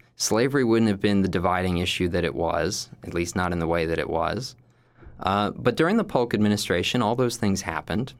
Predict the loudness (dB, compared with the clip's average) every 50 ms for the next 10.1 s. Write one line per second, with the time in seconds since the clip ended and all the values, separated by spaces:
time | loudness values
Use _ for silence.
0 | -20 _ _ _ _ _ _ _ -6 -6 -4 -4 -4 -4 -2 0 2 0 0 0
1 | -2 -2 0 0 0 0 0 0 -2 -2 -2 -2 -4 -6 -6 -4 -4 -2 -2 0
2 | -2 -2 -4 -4 -8 -14 -20 _ -20 -20 -20 -20 -20 _ _ _ _ _ _ _
3 | _ -4 -2 0 2 2 4 2 2 0 -2 -4 -4 -2 0 0 0 0 0 2
4 | 2 0 0 -2 -6 -4 -2 0 2 2 2 2 2 2 2 0 0 -2 -2 0
5 | 0 0 0 0 0 0 0 2 0 0 0 0 0 0 0 0 2 2 2 2
6 | 2 2 0 -2 -2 -2 0 0 0 0 -2 -4 -4 -4 -4 -4 -4 -4 -4 -4
7 | -4 -4 -6 -8 -8 -8 -6 -4 -4 -4 -2 -2 -2 0 0 0 0 2 2 0
8 | 0 -2 -4 -8 -14 -20 -20 -20 -20 _ _ _ _ -6 -4 -2 0 0 0 -2
9 | -2 -2 -2 0 0 0 -2 -4 -6 -6 -2 0 0 2 2 2 2 2 2 2
10 | 2 0